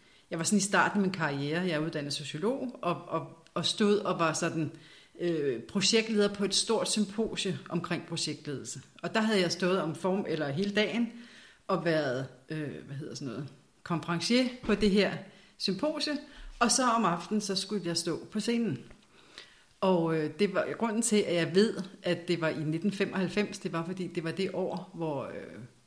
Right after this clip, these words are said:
prins Joachim og prinsesse Alexandra blev gift i Frederiksborg Slotskirke. Så derfor så handlede hele det her revy, det hed Hillerød på den anden ende, fordi det handlede om, at Hillerød var på den anden ende, fordi vi skulle stå for det her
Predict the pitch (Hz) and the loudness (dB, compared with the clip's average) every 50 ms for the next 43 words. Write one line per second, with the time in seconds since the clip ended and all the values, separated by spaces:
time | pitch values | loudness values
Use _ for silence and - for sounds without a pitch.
0 | _ _ _ - - 190 185 - - 180 180 196 190 - 233 220 208 190 - - | _ _ _ -2 0 0 0 2 2 4 4 2 2 2 0 0 0 0 -4 -8
1 | - 170 170 165 151 - - - 170 170 - 165 143 147 165 - 147 151 143 - | -4 -2 -2 0 -2 -4 -4 -6 -4 -2 -2 -2 -2 -2 -4 -4 -6 -6 -4 -4
2 | 180 180 196 190 220 226 208 - - 170 165 170 269 285 294 - - - - - | -2 -2 -2 -2 -4 -8 -6 -4 -4 -4 0 0 -2 -2 -2 -6 -12 -14 -16 -6
3 | _ 220 202 - - 185 180 180 - 190 156 - - 165 143 135 - - - - | _ -2 -2 2 0 0 0 0 -2 -4 -4 -4 -4 -4 -4 -6 -6 -8 -8 -10
4 | 143 - - 127 - - - - - - - - - - - - - - - - | -10 -10 -12 -14 -16 -18 -20 -20 -20 -20 -20 -20 -20 -20 -20 -20 -20 -20 -20 -16
5 | _ - - 214 190 233 233 214 226 240 226 247 226 175 165 202 196 196 214 226 | _ -4 -2 2 4 6 6 6 4 4 2 2 2 4 6 6 8 8 8 6
6 | 262 247 247 214 160 165 196 196 214 208 240 220 - - - 190 165 185 208 185 | 8 8 8 6 6 6 6 6 6 6 6 4 4 2 2 2 4 6 4 4
7 | - - 196 185 160 151 170 196 202 202 202 202 - - - - 196 175 208 196 | 4 2 2 2 2 4 4 6 6 6 4 2 -6 -8 -2 0 2 4 6 4
8 | 170 175 196 214 220 190 165 - - 180 160 170 139 156 180 208 214 139 175 190 | 4 4 2 4 4 4 2 2 -2 -2 0 0 0 2 2 2 2 4 6 6
9 | 208 240 269 254 226 190 220 208 190 202 185 156 175 170 180 202 196 175 165 160 | 6 6 4 2 2 0 0 2 2 2 2 2 2 4 4 4 2 2 2 2
10 | 170 165 180 190 190 180 147 135 156 180 185 - 196 160 156 139 139 151 151 151 | 0 0 2 2 2 2 2 2 0 -2 0 -2 -4 -2 -2 -2 -2 -2 -2 -2
11 | 151 151 165 - 170 135 - 165 165 160 160 - - - 156 147 135 - - - | -2 -2 -4 -4 -6 -6 -6 -8 -6 -4 -6 -6 -4 -6 -8 -8 -8 -10 -12 -14
12 | - - 180 165 170 170 165 - 170 147 151 156 131 156 143 123 | -2 0 2 2 2 0 -4 -6 -6 -4 -4 -2 -2 -2 -4 -4